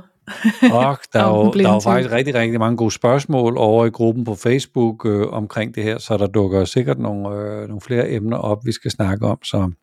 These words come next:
Speaker 1: Ja, og et tema, som vi jo ikke har talt direkte om her, men det er jo den, at nu har vi talt om type syv og otte på mig, og det er jo den, jeg har ben til. Og det kunne man jo godt tale
Speaker 2: Ja.
Speaker 1: meget mere om. Hvad s-, hvad betyder
Speaker 2: Ja.
Speaker 1: det,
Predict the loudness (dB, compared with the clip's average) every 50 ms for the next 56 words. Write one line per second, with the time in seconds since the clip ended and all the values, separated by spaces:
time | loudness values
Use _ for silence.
0 | _ _ _ _ _ _ _ -6 -4 -2 -2 -2 -2 -2 -2 -2 -2 -2 -2 0
1 | 2 2 2 4 2 2 2 2 2 2 2 2 2 2 2 2 0 0 -4 -4
2 | -2 -2 -2 -2 -4 -6 -14 -20 _ _ _ 0 2 2 4 2 2 2 0 0
3 | 0 0 0 0 -2 -2 -2 -2 -4 -4 0 2 2 4 6 6 4 4 4 4
4 | 2 2 0 _ _ _ -4 0 0 2 2 2 2 2 0 0 0 0 -2 -4
5 | -4 -2 -4 -4 -2 -2 -4 -6 -4 -4 -2 0 0 0 0 0 0 0 2 0
6 | -2 -2 -4 -4 -2 -2 -2 -2 -2 -4 -6 -10 _ _ -12 -12 -6 0 2 2
7 | 2 4 4 2 2 2 0 0 0 0 -2 0 0 0 0 0 -4 -6 -6 -6
8 | -6 -8 _ _ _ _ _ _ _ _ _ _ _ _ _ _ _ _ -6 -2
9 | 2 0 2 2 2 2 4 4 2 0 0 0 0 0 2 4 4 4 4 4
10 | 4 4 4 4 4 4 4 4 4 2 0 -2 -2 0 0 0 0 0 -4 -10
11 | _ -4 0 2 2 2 2 0 0 0 0 -2 -2 0 2 2 2 2 2 0
12 | 0 0